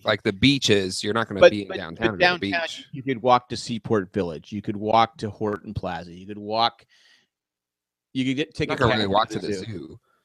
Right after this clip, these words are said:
Speaker 2: You could take a cab to the zoo. You could take a cab to
Speaker 1: Yeah.
Speaker 2: Balboa Park. You could rent a car and go all those different pla-, but I'm saying that's
Speaker 1: You
Speaker 2: what
Speaker 1: can
Speaker 2: I'm saying,
Speaker 1: Uber.
Speaker 2: that you can Uber.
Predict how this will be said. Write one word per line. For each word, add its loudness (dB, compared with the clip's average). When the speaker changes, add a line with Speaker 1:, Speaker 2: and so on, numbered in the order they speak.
Speaker 2:
You -10
could -10
take -6
a -8
cab -6
to -10
the -8
zoo. -4
You -4
could -2
take -2
a -4
cab 2
to -6
Speaker 1:
Yeah. -6
Speaker 2:
Balboa 0
Park. -2
You -8
could -2
rent 6
a 4
car 4
and -10
go 0
all 0
those -4
different -10
pla-, -4
but 0
I'm 0
saying 2
that's 6
Speaker 1:
You 0
Speaker 2:
what 4
Speaker 1:
can 2
Speaker 2:
I'm -4
saying, 8
Speaker 1:
Uber. 6
Speaker 2:
that -12
you -8
can -6
Uber. 6